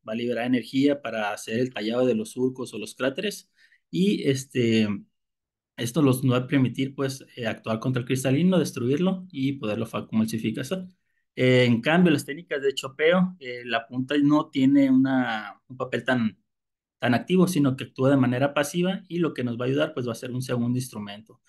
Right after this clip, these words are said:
que en este caso va a ser el chopper. Este nos va a traer, pues, el, el núcleo contra la punta del faco, y aquí lo importante, pues, va a ser que en este tipo de técnicas, en esta fase, pues, no se libera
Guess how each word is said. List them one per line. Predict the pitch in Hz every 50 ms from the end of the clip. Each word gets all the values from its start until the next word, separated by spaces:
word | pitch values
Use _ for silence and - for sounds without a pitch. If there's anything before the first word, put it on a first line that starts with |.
| _ _ _
que | -
en | 113 113
este | 110 - 123 117
caso | - 123 117 117 - 117
va | 117
a | 113
ser | - 113 110
el | 113 113
chopper. | - 135 135 131 123 117 - _ - - - _ _
Este | - 117 113 - _ - 135 127 123 120 120 117 113 110 104 98 _ _
nos | 120 123 117 113 113
va | 120 131 147
a | 147
traer, | - 120 113 113 120 131 131 131 -
pues, | 127 120 - -
el, | 117 107 104 101 101 101 104 _ _ -
el | 110 107 107
núcleo | 120 143 143 139 175 170 170
contra | 151 131 127 117
la | 113 113 113
punta | - 127 131 127 147
del | 143 139
faco, | 139 - 160 175 175 196 196 202 - _ _ _ _ _
y | - 180 190 190
aquí | 170 - - 147
lo | 151 160
importante, | 156 156 143 131 135 139 143 139 170 165
pues, | - 143 131 127
va | 131
a | 131
ser | 131 143 131 131 -
que | - 151 147 143 139 127 123 120 120 117
en | 117
este | 120 - - -
tipo | 131 139 131 -
de | 139 127
técnicas, | 131 - 127 135 160 160 165 139 135
en | 127
esta | 120 - - 131
fase, | 131 147 151 151 - 147
pues, | - - - 120
no | 120 123
se | 123 - - 131
libera | 131 120 113 113 117 120 123 123 120 113 110